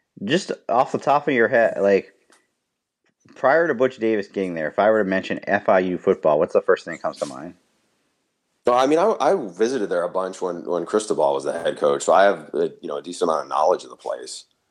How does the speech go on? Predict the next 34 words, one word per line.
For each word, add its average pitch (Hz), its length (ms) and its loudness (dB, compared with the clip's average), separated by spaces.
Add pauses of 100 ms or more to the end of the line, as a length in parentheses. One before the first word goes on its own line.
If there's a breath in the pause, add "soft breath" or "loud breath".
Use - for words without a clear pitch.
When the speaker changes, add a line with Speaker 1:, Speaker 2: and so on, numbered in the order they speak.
(400)
Speaker 1:
The - 80 2
first, 165 360 0
uh, 80 100 0
to, - 320 -2
to 120 140 0
this 156 200 2
day, 104 320 2
and 87 100 0
I 87 100 0
shouldn't, 98 320 -2
shouldn't 101 240 -2
be 110 120 0
this 80 220 -2
way, 69 240 -2 (440 loud breath)
but, 95 120 2
like, 98 200 0
the, - 120 2
I 120 120 2
think 156 180 0
the 156 100 2
most 110 260 0
memorable 98 440 2
moment 90 420 0
in 80 120 -6
F - 220 -2
I 90 100 2
U 90 140 -6
football 87 320 0
history 80 380 -2
was 76 160 -12
the 82 80 -4
brawl 85 340 4
with 80 120 -2
Miami. 76 500 -8